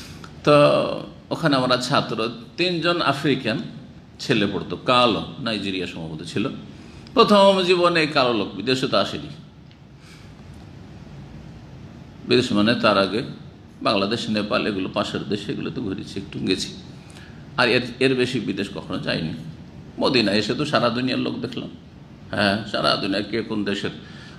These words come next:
আর কোন দেশের লোক কেমন হয় দেখতে, হ্যাঁ, চলাফেরা ইত্যাদি অনেক কিছুই দেখলাম। একশো বিশ দেশের, আহ, ছেলেরা তখন ছিল, আমাদের সাথে পড়াশোনা করেছে, এখন তো দেড়শোর বেশি চলে গেছে।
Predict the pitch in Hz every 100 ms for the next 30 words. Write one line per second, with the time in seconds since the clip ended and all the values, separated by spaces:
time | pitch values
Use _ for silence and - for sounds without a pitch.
0 | - 98 95 107 117 110 107 107 107 -
1 | 107 117 101 104 95 104 - 104 104 -
2 | - - - 117 117 110 127 110 104 110
3 | 107 131 - 113 113 - 113 113 117 131
4 | 98 98 107 104 107 - 92 117 113 98
5 | 107 104 - - - - - - - 95
6 | 95 - 110 104 101 107 113 98 - 101
7 | 92 90 92 90 87 80 - 90 78 73
8 | 76 - 135 117 98 101 85 107 101 110
9 | 90 - - 78 78 76 -